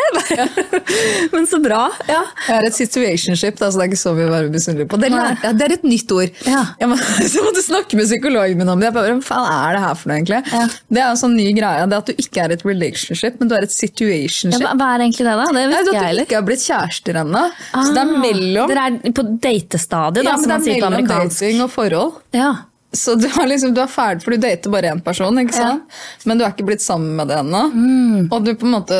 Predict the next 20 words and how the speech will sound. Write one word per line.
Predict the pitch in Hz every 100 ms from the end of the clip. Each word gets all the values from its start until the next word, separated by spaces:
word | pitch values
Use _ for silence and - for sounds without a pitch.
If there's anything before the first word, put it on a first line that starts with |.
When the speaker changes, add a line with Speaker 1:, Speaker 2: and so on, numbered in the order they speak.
| 175
Speaker 2:
spiser | 185 180 170
middag | 151 160
sammen | 139 139 151 165
og |
gjør | 175 147 165
ting | 151 160
og |
snakker | - 170 -
sammen | 143 151
hver | 156
dag. | 214
Da | 233
er | 202
du | 190
et | -
sit-, | 202 -
situationship. | - 170 - - 185 - 170 - - -
Speaker 1:
Ok. | 294 - 226 196 -
Speaker 2:
Så | - 208
Speaker 1:
Ja. | 208